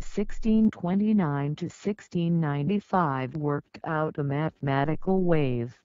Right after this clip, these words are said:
theory of light in sixteen seventy-eight, and published it in his treatise On Light in sixteen ninety. He proposed that light was emitted in all directions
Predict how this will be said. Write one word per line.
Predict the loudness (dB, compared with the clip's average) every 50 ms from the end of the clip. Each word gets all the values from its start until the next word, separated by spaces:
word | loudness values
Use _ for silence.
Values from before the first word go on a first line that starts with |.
| _ 0
theory | 2 2 4 4 4 2 2 0
of | 0 0 0
light | 0 0 2 0 0 -2 -4 -6 -6 -6
in | -4 -4 -2 -4
sixteen | -4 -4 -4 -6 -6 -8 -14 -8 -4 -2 0 0 0 -2 -4
seventy-eight, | -4 -4 -2 0 0 2 2 2 2 2 0 0 0 -2 -2 -6 _ _ _ _ _ _ _ _ -6
and | -6 -6 -6 -6
published | -4 -2 0 0 2 0 -2 -2 -4 -4 -4
it | -4 -4 -4 -4
in | -2 -2 0 0 -2 -4 -4
his | -4 -6 -6 -8
treatise | -8 -6 -4 -4 -4 -2 -4 -6 -4 -4
On | -6 -6 -4 -4 -6
Light | -4 -6 -6 -6 -8 -12 -12 -8
in | -4 -4 -2 -4 -4
sixteen | -4 -4 -6 -6 -6 -10 -12 -6 -4 -2 0 2 2 2
ninety. | 2 0 0 -2 -2 -2 -2 -2 -4 -6 _ _ _ _ _ _ _ _ _ _ _ _ _ _ _ _ _
He | -4 -2 -2 -2
proposed | -2 -4 -4 -2 0 2 2 4 4 2 2 0 -4 -6 _ -4
that | -4 -4 -4
light | -2 -2 -2 -2 -2 -2 -2 0
was | 0 0 0 0 -2
emitted | -2 0 0 0 0 0 0 0 -2 -2 -6 -6 -6
in | -4 -4 -4 -4
all | -2 0 0 0 0
directions | -2 -2 -4 -2 -2 -4 -6 -8 -8 -6 -4 -4 -4 -6 -6 -10 -16 -20